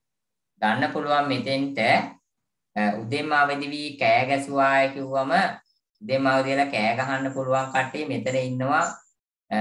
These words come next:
උපුල් නම් සාමාන්‍යයෙන් උදෙන්ම නැගිටලා කෑ ගහන එකක් නැහැනේ. කුරුල්ලා සාමාන්‍ය කෑ ගහන්න පුළුවන්, කුකුලා කෑ ගහන්නත් පුළුවන්, කිරිලි කෑ ගහන්නත් පුළුවන්. එතකොට මල් රැගෙන බුදු පුදට කියන්නේ, අ,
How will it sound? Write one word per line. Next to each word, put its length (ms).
උපුල් 340
නම් 220
සාමාන්‍යයෙන් 560
උදෙන්ම 260
නැගිටලා 360
කෑ 180
ගහන 200
එකක් 280
නැහැනේ. 400
කුරුල්ලා 500
සාමාන්‍ය 420
කෑ 220
ගහන්න 320
පුළුවන්, 380
කුකුලා 340
කෑ 200
ගහන්නත් 440
පුළුවන්, 360
කිරිලි 320
කෑ 240
ගහන්නත් 460
පුළුවන්. 380
එතකොට 260
මල් 320
රැගෙන 380
බුදු 220
පුදට 240
කියන්නේ, 460
අ, 60